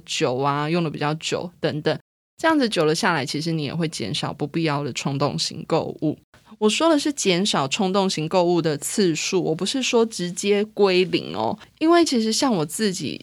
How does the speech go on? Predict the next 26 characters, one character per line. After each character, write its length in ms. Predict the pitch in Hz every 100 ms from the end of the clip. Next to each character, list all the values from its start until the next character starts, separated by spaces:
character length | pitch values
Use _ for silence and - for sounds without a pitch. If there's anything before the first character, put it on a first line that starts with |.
| _ _
真 240 | 208 214
的 120 | 208
不 160 | 170 170
是 120 | 170
完 300 | 190 151 147
全 340 | 160 151 143
零， 200 | 135 131
如 80 | 220
果 160 | 427 427
真 180 | 330 415
的 100 | 359
能 200 | 247 247
做 180 | 294 302
到 200 | 311 233
零 260 | 185 151
的， 100 | 165
我 120 | 165
觉 100 | 160
得 80 | 233
你 80 | 214
真 140 | 170
的 80 | 185
是 120 | 165
成 300 | 175 - 143
仙 340 | 135 - 143 131
了。 180 | 127